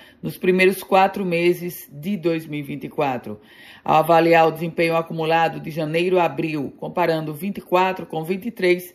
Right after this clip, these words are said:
o estado registrou um crescimento de sessenta e sete vírgula três por cento. E a empresa vencedora da licitação da engorda da Praia de Ponta Negra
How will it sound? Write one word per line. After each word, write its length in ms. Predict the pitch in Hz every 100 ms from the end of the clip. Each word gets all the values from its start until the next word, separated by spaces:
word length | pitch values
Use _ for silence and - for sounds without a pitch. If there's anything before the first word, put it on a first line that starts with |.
| _ - _
o 60 | -
estado 460 | 175 - 165 156 165
registrou 580 | 160 151 165 - 160
um 60 | 156
crescimento 680 | 156 160 160 151 143 147 147
de 120 | 165
sessenta 560 | - 170 170 190 190 180
e 60 |
sete 520 | - 160 143 - - -
vírgula 460 | 151 165 151 165
três 320 | 165 139 135
por 160 | - 139
cento. 460 | - 120 - - - _ _ - - - - -
E 100 | 165
a 60 |
empresa 420 | 175 - 170 170 165
vencedora 720 | 165 170 170 165 175 170 160
da 120 | 165
licitação 640 | 170 196 185 175 180 175
da 80 | 175
engorda 560 | 170 170 180 202 170
da 140 | 156 160
Praia 220 | 175 165
de 80 | 175
Ponta 340 | 175 175 185
Negra 600 | 160 170 196 180 131 -